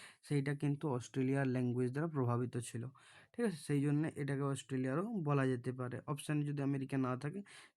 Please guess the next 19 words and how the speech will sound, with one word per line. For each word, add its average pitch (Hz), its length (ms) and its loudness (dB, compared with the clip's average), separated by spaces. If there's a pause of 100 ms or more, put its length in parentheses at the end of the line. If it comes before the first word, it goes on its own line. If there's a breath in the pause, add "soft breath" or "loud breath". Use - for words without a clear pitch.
সেক্ষেত্রে 135 420 -4
কিন্তু 131 200 -2
অস্ট্রেলিয়াটাও 127 580 -4
ঠিক 131 280 -6
হয়ে 120 140 -2
যাবে, 127 200 -8 (180)
ঠিক 226 120 -6
আছে? 214 160 -8 (460 loud breath)
চলো, 127 220 -2 (100)
জার্মানি 190 520 4
থেকে 208 180 -2
আমরা 202 180 6
কী 190 180 0
কী 175 140 2
নিয়েছি? 180 480 2
না, 160 140 2
জার্মানি 156 420 4
থেকে 165 180 -2
আমরা 165 260 4